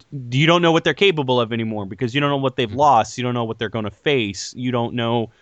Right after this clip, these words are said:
Speaker 1: what their mindset is, and there's no structure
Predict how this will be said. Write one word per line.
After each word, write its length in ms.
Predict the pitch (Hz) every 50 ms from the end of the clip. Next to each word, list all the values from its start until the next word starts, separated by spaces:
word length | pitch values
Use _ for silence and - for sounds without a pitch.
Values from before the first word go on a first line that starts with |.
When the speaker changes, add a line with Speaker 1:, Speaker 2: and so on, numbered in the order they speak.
| _ _ _ _
Speaker 1:
what 200 | - 123 120 113
their 100 | - 120
mindset 580 | 113 117 120 127 131 131 123 - - 120 104 -
is, 340 | - 107 107 101 95 95 92 -
and 160 | - 113 110
there's 260 | 110 110 110 104 -
no 220 | 120 117 123 123 120
structure 760 | - - - - 143 135 131 - - - 139 117 110 107 101